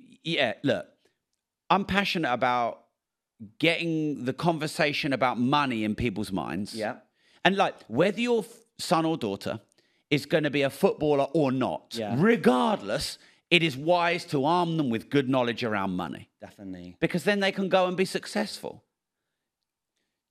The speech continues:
Speaker 2: What do you think about the statement that money doesn't buy happiness?
Speaker 1: I think
Speaker 2: Money
Speaker 1: it's
Speaker 2: doesn't
Speaker 1: nonsense.
Speaker 2: Yeah.
Speaker 1: Nonsense. So the problem is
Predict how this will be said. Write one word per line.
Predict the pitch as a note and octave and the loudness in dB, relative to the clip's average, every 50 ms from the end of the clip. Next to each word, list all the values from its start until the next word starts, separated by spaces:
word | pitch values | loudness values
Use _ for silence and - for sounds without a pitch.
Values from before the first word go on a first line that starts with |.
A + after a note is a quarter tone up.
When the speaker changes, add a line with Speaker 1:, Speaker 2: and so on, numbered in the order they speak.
| _ _ _ _ C3 C3 | _ _ _ _ _ -10
Speaker 2:
What | D3+ E3+ - | -8 -8 -6
do | E3+ F3 | -6 -8
you | E3 | -8
think | E3+ E3+ D#3 D3+ C#3+ | -6 -6 -6 -6 -6
about | C#3+ D3+ C#3 B2 - | -6 -6 -6 -6 -6
the | - C3 | -8 -10
statement | - - - - B2+ B2+ A#2 - - B2+ B2 B2 A#2 A2+ - G2+ | -12 -10 -8 -6 -6 -6 -6 -8 -8 -6 -4 -4 -6 -6 -6 -6
that | A#2+ A2+ - A#2+ | -8 -6 -4 -4
money | A#2+ B2 B2 B2 A#2+ A#2 | -4 -4 -4 -4 -6 -6
doesn't | G#2+ A#2 G#2+ A#2 F#2 F#2+ | -6 -6 -6 -8 -8 -8
buy | A#2 A#2 A2+ A2 G#2+ G#2 G2 | -8 -8 -6 -6 -8 -8 -8
happiness? | G2+ A#2 G#2+ - G2+ F#2 F2+ F2+ | -10 -14 -14 -14 -14 -14 -10 -10
Speaker 1:
I | - - | -4 -2
think | F#3+ F3 | -2 0
Speaker 2:
Money | D3 D3 | 0 -2
Speaker 1:
it's | - | -2
Speaker 2:
doesn't | F#3+ G3 G3+ | 0 0 0
Speaker 1:
nonsense. | G#3+ G#3 G#3 G3 F#3+ - - - - - A2 F#2+ E2+ D2 - - - - - - - - - | 0 0 0 -2 -2 -4 -6 -6 -6 -4 -4 -4 -4 -6 -10 -12 -14 -14 -14 -14 -14 -16 -20
Speaker 2:
Yeah. | _ _ _ _ _ _ _ _ _ _ _ _ _ | _ _ _ _ _ _ _ _ _ _ _ _ _
Speaker 1:
Nonsense. | - E3+ F#3+ D#3+ C#3+ - - - - E2+ D2 - - - _ _ - - - - - - _ _ _ _ _ _ _ _ _ _ _ | 0 0 0 0 -2 -6 -8 -8 -8 -8 -8 -8 -12 -16 _ _ -20 -20 -20 -20 -20 -20 _ _ _ _ _ _ _ _ _ _ _
So | - E3+ D#3 D#3 D3+ C#3+ - - _ _ _ _ _ _ _ _ _ _ _ _ _ _ _ _ _ _ _ _ _ _ _ _ _ _ _ _ _ _ _ _ _ _ _ _ C#3+ | 0 2 2 2 0 -2 -6 -10 _ _ _ _ _ _ _ _ _ _ _ _ _ _ _ _ _ _ _ _ _ _ _ _ _ _ _ _ _ _ _ _ _ _ _ _ -14
the | D#3 E3 E3+ G3+ | -6 0 2 2
problem | G#3 - A3+ A#3+ G3 A3 G3+ D#3+ | 4 4 2 2 2 2 2 2
is | A#2+ G#2+ A2 A2 - - | 2 0 0 -2 -4 -8